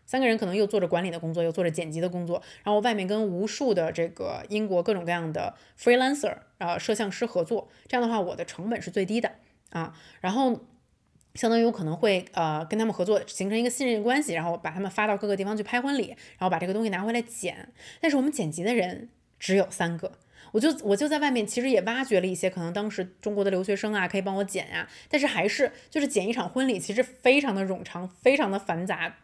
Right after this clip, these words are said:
工作量非常的大，以至于我以为我可以 handle 一年，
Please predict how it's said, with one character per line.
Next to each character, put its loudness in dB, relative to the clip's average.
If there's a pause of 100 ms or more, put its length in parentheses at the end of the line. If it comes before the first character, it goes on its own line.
(200)
工 2
作 4
量 2
非 0
常 -4
的 -6
大， -6 (340)
以 2
至 2
于 2 (640)
我 4
以 -2
为 4
我 -2
可 0
以 0
handle 0
一 -4
年， -4